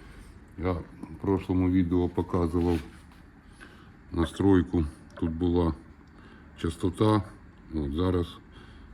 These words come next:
показує оберти дві-, е, двигуна. Тобто вносимо сюди параметри двигуна і настраюємо,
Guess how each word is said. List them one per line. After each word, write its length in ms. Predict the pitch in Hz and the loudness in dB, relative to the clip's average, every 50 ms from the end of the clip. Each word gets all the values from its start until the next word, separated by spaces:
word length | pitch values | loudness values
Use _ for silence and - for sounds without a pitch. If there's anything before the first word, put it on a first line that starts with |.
| - - | -10 -8
показує 580 | - - - 90 87 85 78 85 85 85 80 | -8 -6 -2 -2 0 0 2 4 4 4 4
оберти 500 | 73 69 82 82 76 82 80 78 - 90 | 2 2 0 2 2 2 0 2 0 -2
дві-, 240 | 76 73 76 71 69 - | 0 0 0 -2 -2 -2
е, 300 | 78 73 71 73 73 73 | -2 -2 0 0 0 0
двигуна. 480 | 71 73 82 82 78 82 82 78 73 67 - - - - - - - - - - - - - - - - - - - - - | 0 0 0 2 2 4 2 2 0 -2 -6 -10 -16 -20 -20 -20 -20 -20 -20 -20 -20 -20 -20 -20 -20 -20 -20 -20 -20 -6 -2
Тобто 300 | - 85 73 - - 80 | 0 0 0 0 0 2
вносимо 560 | 80 85 92 90 80 - - 78 78 78 76 | 4 4 4 4 2 2 0 0 0 0 -2
сюди 420 | - - 80 76 80 80 76 73 - - - - - | -2 -4 -4 0 2 2 0 0 -2 -8 -14 -8 -4
параметри 560 | - 85 85 82 82 80 78 76 - 80 78 | -2 0 2 2 2 2 0 0 0 -2 -2
двигуна 640 | 76 80 80 80 80 85 85 90 104 110 113 110 107 - - - - - - - - - - - - - - - - | 0 0 0 0 2 2 4 4 6 6 6 4 2 -2 -10 -20 -20 -20 -20 -20 -20 -20 -20 -20 -20 -20 -16 -4 0
і 160 | 95 95 87 | 2 2 4
настраюємо, 1120 | 82 80 80 80 - - 87 92 92 90 87 82 82 80 78 80 78 78 78 78 76 71 | 2 2 0 -2 -2 -2 0 2 2 4 4 4 4 4 4 2 2 2 0 0 -2 -4